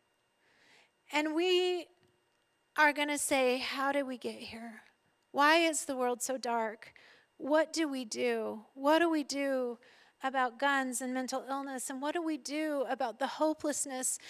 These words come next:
that we're faced with in humanity? And what do we do about divisions in the church and divisions in the nation?" And we're gonna talk about these things. And into our conversation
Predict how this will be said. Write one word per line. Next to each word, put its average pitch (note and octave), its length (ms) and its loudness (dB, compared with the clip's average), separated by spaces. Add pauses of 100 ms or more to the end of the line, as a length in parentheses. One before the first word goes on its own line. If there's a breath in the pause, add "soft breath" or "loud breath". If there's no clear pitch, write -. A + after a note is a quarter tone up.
(200 loud breath)
that C#4 180 6
we're D4 140 4
faced D4 520 2
with C#4 220 0
in C#4 140 -4
humanity? D4 520 -2
And D4 80 -4
what D#4 100 4
do F4 80 6
we E4+ 120 2
do E4+ 200 4
about C#4+ 260 6
divisions E4 480 -2
in D#4 100 -8
the D4+ 100 -6
church - 380 0
and D4+ 80 -10
divisions D#4 460 -4
in D#4+ 100 -4
the D#4+ 80 -2
nation?" D#4+ 420 -2 (360 loud breath)
And D#4 180 2
we're F#4 180 6
gonna F#4 240 4
talk E4+ 360 6
about D#4+ 280 4
these D4 280 -4
things. D4 360 -4
And D4 140 -2
into G4+ 540 2
our F4+ 140 10
conversation D#4+ 1040 2